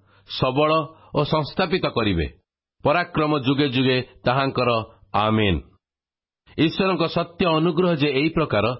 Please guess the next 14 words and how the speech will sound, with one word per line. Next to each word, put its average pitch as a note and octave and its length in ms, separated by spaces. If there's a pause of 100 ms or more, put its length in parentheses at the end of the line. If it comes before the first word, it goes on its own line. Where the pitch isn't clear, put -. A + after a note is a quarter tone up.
(340)
ଏ C#3 140
ବିଷୟରେ D3 420
ସାକ୍ଷ୍ୟ C3+ 440
ଦେଇ A#2 220 (500)
ତୁମ୍ଭମାନଙ୍କୁ D3 540
ଉତ୍ସାହ C3+ 520
ଦେବା C3 260
ନିମନ୍ତେ C3+ 440 (420)
ସିଲୱାନଙ୍କ F3 680
ଦ୍ୱାରା G#2+ 280 (480)
ମୁଁ A#2+ 100
ସଂକ୍ଷେପରେ C#3+ 640
ପତ୍ର B2 380
ଲେଖିଲି। F#2+ 420